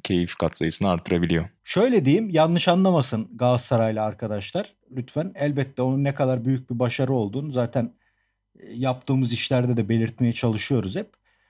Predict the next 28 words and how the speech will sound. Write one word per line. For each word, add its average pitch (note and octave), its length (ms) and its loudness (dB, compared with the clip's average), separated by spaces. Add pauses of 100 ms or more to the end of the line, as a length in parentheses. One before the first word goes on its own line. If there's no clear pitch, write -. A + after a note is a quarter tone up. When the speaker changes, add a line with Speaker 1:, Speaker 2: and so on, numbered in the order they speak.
(160)
Speaker 2:
Galatasaray E3+ 540 4
United'ı G3 420 4
elediğinde C#3 480 4
bu G3+ 80 4
elbette F3 440 2
büyük F#3+ 280 2
bir B2 80 4
işti. G#2 340 -2
Büyük E3 260 0
bir C#3+ 40 0
sürprizdi C3+ 560 -2
ama E3+ 240 2
baktığında D3 640 2 (340)
İngiliz G3 420 2
şampiyonu E3 520 2
Arsenal F3 480 2 (140)
ön F3+ 160 4
elemede D3+ 440 2
Benfica'ya D3+ 520 2
elenip C3 380 -2
gruplara C#3 460 0
kalamıyor. A#2+ 480 -2
Ondan E3+ 340 0
sonra D3 480 0 (480)
Leeds D3 300 0
United E3+ 480 2 (520)
Rangers'a D#3 520 4
elenip C#3 420 4